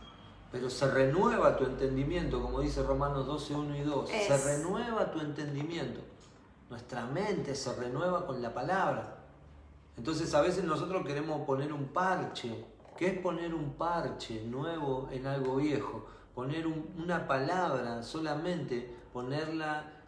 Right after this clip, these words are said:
Speaker 1: en una mentalidad obsoleta y vieja. Entonces no funciona, se rompe todo. Entonces, esta palabra tiene que ir añadida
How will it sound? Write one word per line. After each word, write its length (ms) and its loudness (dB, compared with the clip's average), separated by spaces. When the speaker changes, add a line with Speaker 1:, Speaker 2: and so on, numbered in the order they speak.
Speaker 1:
en 160 0
una 220 0
mentalidad 1120 0
obsoleta 640 -4
y 100 4
vieja. 360 0
Entonces 300 -4
no 120 -2
funciona, 600 -2
se 160 -4
rompe 280 0
todo. 440 0
Entonces, 380 0
esta 320 2
palabra 760 2
tiene 260 -2
que 100 -2
ir 80 0
añadida 680 -2